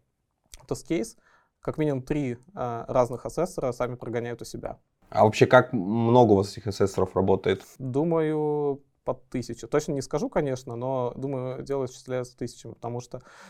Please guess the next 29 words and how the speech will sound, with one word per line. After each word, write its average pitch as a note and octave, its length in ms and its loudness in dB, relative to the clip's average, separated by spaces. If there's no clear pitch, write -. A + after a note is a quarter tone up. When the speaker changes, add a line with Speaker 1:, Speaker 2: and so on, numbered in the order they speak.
Speaker 1:
асессоры C3+ 440 0
используются C3 420 -4
почти B2+ 460 -6
всеми B2+ 260 -4
командами, E3+ 920 -4
там B2+ 220 -2
есть B2 260 -8
отдельные, A#2 500 -6
там, - 160 -16
квоты F3 380 -2
на D#3 160 -2
асессоров. D3+ 600 -4
Асессоры C#3+ 440 -4
помогают C3 420 -2
не B2+ 80 -8
только, D#3+ 240 -4
например, B2 380 -10
с - 20 -20
тестированием, A#2+ 720 -6
но B2+ 120 -4
могут, A#2+ 380 -6
а, A2+ 360 -6
привлекаться A#2+ 580 -4
и A2 40 -10
к - 60 -20
самым A2+ 260 -4
разным A#2 300 -6
другим F3 260 -6
задачам. E3 640 -4